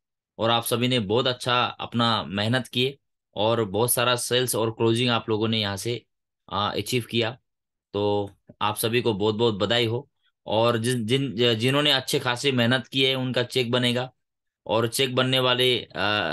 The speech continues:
सारे लीडर्स के लिए भी एडवांस में आप सभी को मैं बहुत बहुत बधाई देता हूं दोस्तों। तो आज जो टॉपिक में, आ, बताना चाहूंगा लक्ष्य के बारे में, है ना, लक्ष्य के बारे में।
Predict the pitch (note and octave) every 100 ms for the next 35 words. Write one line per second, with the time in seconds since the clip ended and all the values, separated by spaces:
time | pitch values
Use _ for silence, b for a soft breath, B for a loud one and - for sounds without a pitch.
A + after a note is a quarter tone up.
0 | F#2+ F#2 - F#2+ C#2 F#2 G2 A2+ B2 C3
1 | B2 B2+ - B2+ A#2 A#2+ A#2+ A2+ A2 A#2+
2 | A#2+ A#2+ A2 - A2 A2+ A2+ A2 G#2+ _
3 | _ _ _ G2 A2 A2+ G2 G2 A2+ A2+
4 | A2 G#2+ G#2 G#2 - E3 - _ _ _
5 | _ _ _ _ _ _ _ _ _ _
6 | _ _ _ _ _ _ A2 - B2+ D3+
7 | D3 C#3+ - - B _ - G#2+ C3+ A#2
8 | B2 B2 D3 C3 C3+ C3+ - - _ _
9 | _ _ _ _ - A#2+ A2 G2 A2 B2
10 | C3+ B2 B2 B2 C3+ C3 A2+ C3+ - A#2
11 | G#2+ F#2+ F2+ E2 D#2 _ _ _ _ _
12 | _ _ _ _ _ _ _ G#2+ C#3+ F#3
13 | A2 A#2 A#2+ A2 G2+ F2+ E2+ D#2+